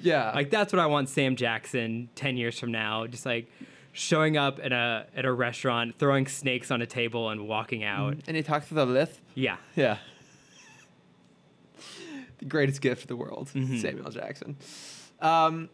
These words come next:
Speaker 1: no, but, like, I mean, the rest of the cast looks good, too. Get some Jude Law in there as the,
Speaker 2: Yeah.
Speaker 1: I guess, what, Marvel,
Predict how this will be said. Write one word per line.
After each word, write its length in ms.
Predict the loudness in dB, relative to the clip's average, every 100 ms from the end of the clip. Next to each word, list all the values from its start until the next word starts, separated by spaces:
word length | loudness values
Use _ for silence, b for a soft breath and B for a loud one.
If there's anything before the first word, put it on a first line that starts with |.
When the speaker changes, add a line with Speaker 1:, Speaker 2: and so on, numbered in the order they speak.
| _ _ _ 0
Speaker 1:
no, 200 | 2 4
but, 120 | 4
like, 200 | 2 0
I 40 |
mean, 100 | 0 2
the 60 |
rest 140 | 2 0
of 40 |
the 140 | 0
cast 200 | 2 2
looks 140 | -2 -2
good, 220 | -2 0
too. 320 | 2 2 2
Get 120 | -2 0
some 120 | 0
Jude 240 | 4 4
Law 200 | 4 2
in 100 | 2
there 400 | 0 0 -2 -6
as 280 | -4 -4 -4
the, 120 | -6
Speaker 2:
Yeah. 420 | -4 -2 -2 -4 -6 -6
Speaker 1:
I 40 |
guess, 220 | -6 -2
what, 160 | -4 -4 -10
Marvel, 420 | -8 0 4 6